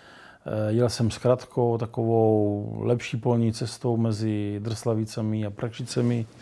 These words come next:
Eh, tam mě to auto na takovém hloupém místě z prudce předjelo, zařadilo se přede mě, vybrzdilo mě s tím, že vzadu se rozsvítil nápis, eh,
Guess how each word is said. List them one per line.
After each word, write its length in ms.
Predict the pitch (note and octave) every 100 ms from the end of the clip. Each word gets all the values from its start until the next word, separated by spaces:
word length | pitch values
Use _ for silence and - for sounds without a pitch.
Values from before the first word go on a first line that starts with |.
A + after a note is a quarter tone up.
| - - - - - -
Eh, 420 | A#2 A2 A2 G#2+ A2 - _ _ _ _
tam 320 | C3 C3 B2+
mě 220 | A#2+ A#2+
to 180 | A2+ A#2+
auto 360 | A#2+ A#2 B2 A#2+
na 380 | A#2 A2+ A2
takovém 380 | G#2+ A2+ A#2+ A#2+
hloupém 380 | G#2 B2 B2 A#2+
místě 460 | A#2+ A2+ - - A#2 A2+ A2 G#2+ A#2 B2 A#2+
z 120 | A2
prudce 420 | - C3 B2+ -
předjelo, 760 | - B2+ B2 B2+ B2 A#2 A2+ A2+ - - - - -
zařadilo 540 | A#2+ B2+ C3+ B2 B2
se 140 | A2 G#2+
přede 320 | - A2 A2
mě, 240 | G#2+ G#2
vybrzdilo 720 | G#2 A2 C3 C3+ A2+ A#2+ A#2
mě 200 | A2 G#2+
s 120 | G#2+ -
tím, 160 | A2+
že 180 | G#2+ A2+
vzadu 380 | G#2+ G#2+ A2+ A2
se 140 | -
rozsvítil 480 | A2+ A2 A#2 G#2+ A2
nápis, 540 | G#2+ G#2+ - G#2 - B2+
eh, 320 | A2+ A2